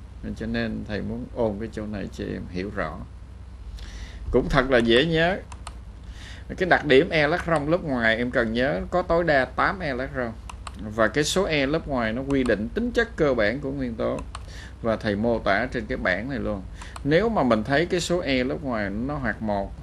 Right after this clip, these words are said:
hoặc hai, hoặc ba thì mình nói nó là kim loại. Còn nếu mình thấy cái số e lớp ngoài nó hoặc bằng năm, hoặc bằng sáu, hoặc bằng bảy, mình nói nó là phi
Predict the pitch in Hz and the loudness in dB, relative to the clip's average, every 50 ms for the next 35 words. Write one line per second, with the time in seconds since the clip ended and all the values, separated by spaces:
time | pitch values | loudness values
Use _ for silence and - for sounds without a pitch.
0 | - - 104 107 101 - - - 123 117 117 117 117 113 113 - - 107 98 - | -10 -8 -6 -4 -4 -4 -4 -4 -2 -2 -2 -4 -4 -6 -8 -8 -8 -8 -6 -6
1 | - 120 113 113 113 110 107 104 - 117 101 101 101 98 101 107 117 135 143 139 | 0 2 2 2 2 0 -4 -4 -4 -4 -4 -2 -2 -4 -4 -4 -4 -4 -4 -4
2 | 131 113 - - - 120 113 107 101 92 85 80 87 95 - - - - - - | -4 -4 -6 -4 -4 -4 -2 -2 -4 -4 -4 -4 -6 -8 -10 -12 -14 -16 -16 -16
3 | - - - - - - - - - - - - - 107 107 113 127 147 196 202 | -16 -14 -14 -12 -12 -12 -12 -14 -14 -14 -8 -2 0 2 4 6 6 6 6 6
4 | 165 127 113 147 165 180 190 170 - - 175 190 - 139 131 127 127 143 147 - | 2 2 4 2 2 2 0 0 2 0 0 0 2 2 2 2 2 0 -4 -4
5 | - 123 113 110 107 104 101 98 107 120 131 139 123 117 107 - - 117 110 107 | -6 -4 -2 0 0 0 0 0 -2 -4 -6 -4 -4 -4 -4 -2 -2 -2 -2 -2
6 | 107 113 120 120 117 117 113 101 101 107 104 - - 110 107 101 95 - 123 123 | -2 -2 -4 -4 -4 -6 -8 -6 -4 -4 -4 -2 -4 -4 -4 -4 -4 -4 -2 -2
7 | 131 143 147 151 131 117 104 - - 101 98 95 95 95 92 98 113 135 143 123 | -2 -2 -4 -6 -6 -6 -6 -6 -6 -6 -6 -4 -2 -2 -2 0 -2 -2 -4 -4
8 | 104 107 113 123 135 139 135 120 95 90 - - 113 | -4 -4 -4 -6 -6 -6 -6 -6 -8 -8 -6 -6 -6